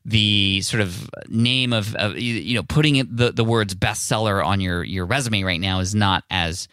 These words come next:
great anymore on both sides, because it's easier to, to just say that now with Amazon. But Wall Street Journal bestseller, U S A Today bestseller,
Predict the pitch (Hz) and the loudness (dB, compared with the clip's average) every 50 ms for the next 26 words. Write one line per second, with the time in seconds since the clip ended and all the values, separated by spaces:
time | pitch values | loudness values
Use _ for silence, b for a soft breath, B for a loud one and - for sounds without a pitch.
0 | b b b b b - - 113 117 135 - - 95 98 95 95 90 87 85 82 | b b b b b -4 0 0 0 0 0 -2 -4 -2 -2 0 0 0 0 0
1 | 82 - - 90 92 98 120 156 208 - - 107 - 71 - - - - - 101 | -2 -2 -2 -2 -2 0 0 0 0 -2 -2 -4 -4 -4 -4 -6 -8 -4 -4 -4
2 | 92 87 - - 110 113 110 110 95 92 87 - - - - - - 120 92 87 | -4 -4 -4 -2 -2 0 0 0 -2 -4 -4 -6 -8 -6 -6 -6 -4 -4 -4 -4
3 | - - - 101 107 117 110 98 80 53 69 85 85 82 80 80 80 - 90 92 | -2 -2 0 2 2 2 2 0 -2 -2 -2 -2 -2 0 -2 -2 -4 -4 -4 -2
4 | - 87 101 113 117 107 98 87 82 82 80 82 b b b b b b b b | -2 0 0 0 0 0 -2 -2 -2 -4 -4 -6 b b b b b b b b
5 | b b - 95 76 58 85 110 131 156 151 - 131 110 - 107 101 92 87 90 | b b 0 0 0 2 2 2 2 2 2 0 -2 -4 -2 -2 -2 -2 -2 -2
6 | 87 92 - - - 67 87 - - - b b b b b b b b b b | -4 -4 -4 -6 -6 -6 -6 -6 -6 -8 b b b b b b b b b b
7 | b 110 120 127 127 117 - 123 113 107 113 107 123 135 147 131 104 95 - - | b 0 2 4 4 4 2 2 0 0 0 0 0 0 0 0 0 -2 -2 -2
8 | - 80 - - - - - | -6 -6 -6 -6 -10 -10 -12